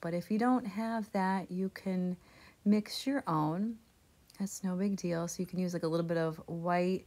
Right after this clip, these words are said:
maybe some burnt sienna and yellow, or you can try some white orange and a tiny bit of yellow,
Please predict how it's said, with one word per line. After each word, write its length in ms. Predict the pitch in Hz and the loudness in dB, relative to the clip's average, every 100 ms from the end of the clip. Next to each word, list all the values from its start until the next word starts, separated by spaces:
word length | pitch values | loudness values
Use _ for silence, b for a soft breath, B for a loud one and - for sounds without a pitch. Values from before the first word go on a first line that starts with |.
| B B B - | B B B -8
maybe 160 | 175 175 | -6 -4
some 240 | - 170 | -2 -2
burnt 240 | 170 175 - | 0 -2 -4
sienna 400 | - 180 175 170 | -2 0 0 -2
and 300 | 151 170 180 | -2 -2 0
yellow, 600 | 190 190 190 190 190 185 | 2 2 2 2 2 0
or 120 | 156 | -2
you 180 | 160 165 | -2 -4
can 280 | 165 160 160 | -4 -4 -4
try 580 | - 165 165 165 165 156 | -6 -4 -2 -2 -2 -4
some 460 | - - 160 165 165 | -6 -6 -4 -2 -4
white 520 | 151 165 170 175 170 - | -4 -2 0 0 -2 -4
orange 480 | 156 170 180 185 | -2 -2 0 0
and 100 | 202 | 2
a 60 | 202 | 0
tiny 320 | 202 214 220 | 0 0 0
bit 120 | 214 | 0
of 180 | 220 208 | -2 0
yellow, 420 | 220 220 233 247 | 0 0 -2 -4